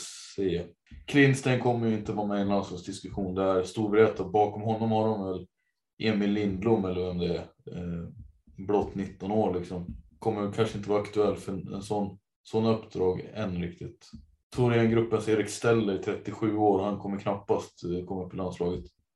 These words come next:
De hade ju en ung keeper där, Oskar Mikkonen, men vad jag förstår så har han valt att flytta hem och avbryta sin satsning, liksom. Eh, annars vill jag mena att han hade kunnat vara en jättebra S S L-keeper. Men, eh,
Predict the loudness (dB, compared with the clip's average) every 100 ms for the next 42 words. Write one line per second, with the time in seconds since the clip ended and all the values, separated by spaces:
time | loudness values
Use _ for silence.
0 | -8 0 0 2 2 2 -2 -4 -6 -2
1 | 0 0 -2 -4 -4 -4 -4 -4 -4 -6
2 | -4 0 0 0 -2 4 4 4 0 0
3 | 0 0 -2 -2 -4 -6 -2 -2 0 -2
4 | -2 -2 -4 -8 -12 -8 -4 -4 -4 -8
5 | -10 -10 -10 -10 -10 -8 -8 -8 -12 -12
6 | -20 -14 -12 -10 -4 -2 0 -2 -4 -16
7 | _ _ -12 0 2 4 4 2 2 0
8 | 0 2 0 0 -2 -2 0 0 0 -2
9 | -4 -6 -8 -12 -18 -18 -2 2 4 2
10 | 0 -4 -8 -10 -10 -8 -8 -2 0 0
11 | -2 -2 -2 0 -2 -2 -6 -8 -6 -2
12 | 0 0 -2